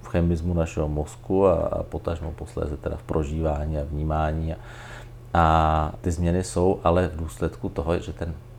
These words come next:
náš mozek, ten, ta nervová síť, kterou vlastně v tom mozku máme, se přizpůsobí, vytuní nebo doladí, eh, pod vlivem toho, eh, léku do té pozice, že začne fungovat tak, že ten člověk se cítí dobře.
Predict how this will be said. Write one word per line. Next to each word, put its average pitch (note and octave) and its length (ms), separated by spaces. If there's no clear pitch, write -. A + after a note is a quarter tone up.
náš E2 500
mozek, D#2 580
ten, D2+ 260
ta D#2 120
nervová D#2+ 500
síť, - 440
kterou E2+ 220
vlastně D#2+ 400
v - 100
tom E2+ 120
mozku E2+ 300
máme, E2 220
se F#2+ 140
přizpůsobí, G#2 1080
vytuní F#2 580
nebo D#2 260
doladí, F2 840
eh, F2 280
pod F2+ 140
vlivem F#2 340
toho, F#2+ 440
eh, E2 560
léku F#2+ 720
do F2+ 160
té G2+ 220
pozice, F2+ 640
že G2 80
začne F2+ 280
fungovat F#2+ 460
tak, F#2 140
že F#2+ 80
ten G#2 180
člověk - 240
se A#2 80
cítí F2+ 320
dobře. F2+ 300